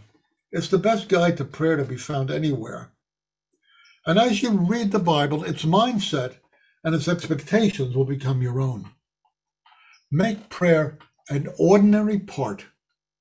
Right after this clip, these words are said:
of your ordinary life. And don't be surprised if an extraordinary God comes to your aid, or that he otherwise touches situations in people's lives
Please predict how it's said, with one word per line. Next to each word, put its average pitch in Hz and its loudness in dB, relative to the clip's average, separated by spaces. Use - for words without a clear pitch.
of 135 0
your 165 0
ordinary 165 4
life. 117 -8
And 131 2
don't 196 6
be 208 2
surprised 160 -2
if 156 2
an 131 6
extraordinary 202 2
God 131 -2
comes 220 0
to - -2
your 175 2
aid, 156 0
or 151 4
that 156 4
he 185 0
otherwise 180 0
touches 202 -2
situations 160 -2
in 123 -4
people's 156 -6
lives 135 -4